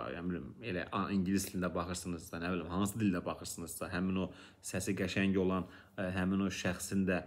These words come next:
dediyi söz, baxdığınız video, əzələli bir nəfər, fikir verirsiniz, ən çox idmançılar qoyulur burada, idman videoları qoyulur burada və bir mesaj verilməyə çalışır ki, dur və hərəkətə keç.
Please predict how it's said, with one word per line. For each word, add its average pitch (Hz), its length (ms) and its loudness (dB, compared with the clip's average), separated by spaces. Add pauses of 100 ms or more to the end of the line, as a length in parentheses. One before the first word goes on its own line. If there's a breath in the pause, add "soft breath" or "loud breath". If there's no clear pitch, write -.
(580 loud breath)
dediyi 104 640 8
söz, 90 460 2 (240)
baxdığınız 95 680 2
video, 92 560 4
əzələli 92 560 2
bir 90 200 2
nəfər, 95 480 0 (240 loud breath)
fikir - 300 4
verirsiniz, 101 420 4
ən 104 80 2
çox 110 240 0
idmançılar 101 800 4
qoyulur 78 400 0
burada, 85 440 -2
idman 95 440 4
videoları 80 440 -2
qoyulur 78 380 -2
burada 92 320 -2 (920 loud breath)
və 110 100 6
bir 107 100 8
mesaj 98 380 6
verilməyə 85 480 -2
çalışır 92 340 -2
ki, 160 160 2
dur 143 160 4
və 113 80 4
hərəkətə 87 320 0
keç. - 280 -12